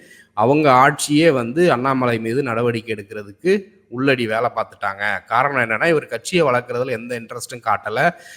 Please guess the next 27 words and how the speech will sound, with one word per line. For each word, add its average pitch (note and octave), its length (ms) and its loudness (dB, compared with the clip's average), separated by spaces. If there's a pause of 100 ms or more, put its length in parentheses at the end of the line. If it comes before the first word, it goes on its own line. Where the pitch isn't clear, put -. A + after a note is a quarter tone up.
(200)
தன்னை D#3+ 380 2
விளம்பரப்படுத்தி C#3+ 720 2
கொள்றதுல A#2+ 520 -2
எல்லா B2 320 0
விஷயத்தையும் B2+ 480 -4
பண்றாரு. G#2+ 480 -4
அதை A2+ 280 -2
தாண்டி B2+ 420 -2
பேக்ரவுண்ட்ல C3+ 840 -2
ஏகப்பட்ட C#3 680 -4
சொத்து A#2 340 -18
சேர்த்துட்டாரு. A2 640 -6 (600)
அ, G#2 60 -6
அவரும் A2 580 0
அவருடைய A2+ 680 0
நெருக்கமானவர்கள் A#2+ 720 -2
எல்லாம் B2+ 200 -4
சேர்ந்து B2+ 420 -4
பயங்கரமான C#3 680 -2
சொத்து C3 360 -8
சேர்த்துட்டாங்க. G#2 640 -6 (180)
அதை A#2+ 280 0
காப்பாத்தணும், D3 800 0
அதுல C3 300 -2
இருந்து C#3 280 -6
தப்பிக்கணும்ன்ட்டு A#2+ 540 -10
தான் F3+ 220 -2